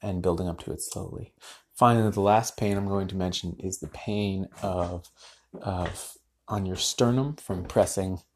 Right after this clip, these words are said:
the spoon against your chest. And that pain is, um, sometimes people wear, like, bibs.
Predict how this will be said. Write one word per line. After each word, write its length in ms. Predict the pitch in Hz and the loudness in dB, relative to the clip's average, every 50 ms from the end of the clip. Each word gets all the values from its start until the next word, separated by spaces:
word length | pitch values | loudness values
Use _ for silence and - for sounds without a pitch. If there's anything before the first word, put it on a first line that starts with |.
| - - | -18 -12
the 80 | - | -10
spoon 420 | 104 - - - - 110 110 113 113 | -8 -8 -6 -2 -2 0 0 0 0
against 360 | 110 107 113 117 135 - - | 0 0 0 0 -2 -2 0
your 160 | 143 135 135 | 2 2 2
chest. 540 | 135 - - 156 151 175 - - - - - _ _ - - - - - - - - - - | 2 4 4 4 4 4 4 0 -4 -4 -8 _ _ -20 -20 -20 -20 -20 -20 -18 -18 -8 -2
And 460 | 120 110 107 101 98 98 98 95 92 - - - - - _ _ - - - _ _ _ _ _ _ _ - - _ - | 0 2 2 4 4 2 2 0 -2 -6 -12 -16 -16 -20 _ _ -20 -20 -20 _ _ _ _ _ _ _ -20 -20 _ -6
that 560 | - 107 101 101 117 120 123 147 - - - | -4 -2 4 6 8 8 8 8 6 0 -4
pain 580 | - - - 120 113 110 107 107 107 104 104 104 - - - - - _ _ | -8 -4 -2 0 0 2 2 2 2 2 0 -2 -4 -12 -18 -18 -18 _ _
is, 760 | - 110 104 101 101 101 98 98 98 95 95 92 - - - - - - - - - - - - - - - - - - - - - - - - - - - - _ _ _ _ _ _ _ _ _ _ _ _ _ _ _ _ _ _ _ _ _ _ _ _ _ _ _ _ - | -2 2 4 6 6 8 8 8 6 6 4 2 0 -2 -2 -6 -12 -20 -20 -20 -20 -20 -20 -20 -20 -20 -20 -20 -20 -18 -16 -14 -14 -14 -14 -16 -18 -20 -20 -20 _ _ _ _ _ _ _ _ _ _ _ _ _ _ _ _ _ _ _ _ _ _ _ _ _ _ _ _ -2
um, 600 | - 113 104 101 95 92 90 87 85 85 85 - - - _ _ - | 0 0 2 2 0 0 -2 -4 -6 -8 -12 -14 -18 -20 _ _ -4
sometimes 400 | - - 143 131 139 135 120 113 | 0 2 2 4 4 4 2 2
people 240 | - 127 107 113 107 | 2 0 2 2 4
wear, 360 | 104 107 101 101 101 98 98 - _ _ - - _ | 4 4 4 4 4 2 0 -6 _ _ -20 -14 _
like, 280 | - 104 98 95 104 104 | -6 -6 -6 -6 -4 2
bibs. 460 | - 113 110 113 120 - - - - | 4 6 6 6 4 0 -6 -6 -8